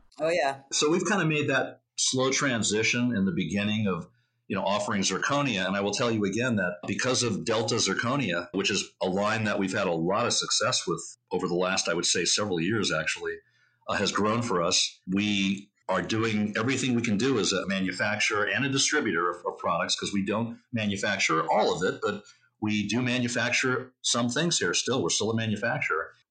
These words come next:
Speaker 2: So we've made that transition by offering a wide variety of products, and the multi-layer material that we offer in our Delta Zirconia line has been widely accepted, especially with the prices, because you both know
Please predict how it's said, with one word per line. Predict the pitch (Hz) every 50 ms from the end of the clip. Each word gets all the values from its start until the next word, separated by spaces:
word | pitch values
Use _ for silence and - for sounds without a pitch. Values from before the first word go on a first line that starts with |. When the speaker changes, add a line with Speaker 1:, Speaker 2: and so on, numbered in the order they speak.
| -
Speaker 2:
So | - 127
we've | 120 120 135 135
made | 143 147 156 143
that | 151 139
transition | - - 151 135 123 113 135 151 - 135 107
by | 101 98 92
offering | 92 104 127 139 - 165 151 143 139 139 139 135 - - - _ _ _
a | - 92 92
wide | 87 87 98 104 123 156 147
variety | - 131 120 120 131 143 151 135 101 92
of | 90 90 - -
products, | - - 101 90 92 101 98 -
and | 107 98 98
the | 101
multi-layer | 107 120 143 165 160 175 156 131 107 104 110 120 147 139 120 107 95 98 98 -
material | 98 95 - - 110 104 98 90
that | 92 95 -
we | 90 90
offer | 90 98 101 98 - 110 104 104 110 113 - _ _ _ _ _ _ -
in | - 98 92
our | 92 92 90 87 87 87 -
Delta | - 113 110 110 107
Zirconia | 92 95 92 - 107 113 127 123 95
line | 87 87 87 87 87 87 - - - - - - - _ _ -
has | 117 113 104
been | - 104 92 87
widely | 95 101 107 120 117 117 104
accepted, | 90 78 - - 117 117 - - - 80
especially | 82 - - - 120 131 - - 101
with | 90 87 -
the | - -
prices, | - 113 110 120 120 - 87 87 87 - -
because | 87 85 - 95 90 90 -
you | 98 85
both | 104 104 104 104 -
know | 92 90 87 90 101 120 -